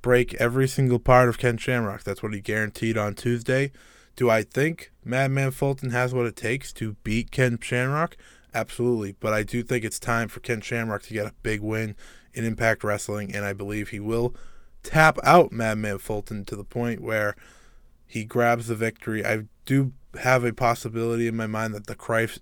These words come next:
the Christs, Dave and Jake, could interfere here, but I'm taking, uh, Ken Shamrock in this one. So, moving on,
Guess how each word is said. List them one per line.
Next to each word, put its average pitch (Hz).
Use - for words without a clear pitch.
the 107
Christs, -
Dave 110
and 107
Jake, 110
could 113
interfere 120
here, 131
but 113
I'm 104
taking, 113
uh, 95
Ken 123
Shamrock 107
in 104
this 98
one. 95
So, 104
moving 127
on, 127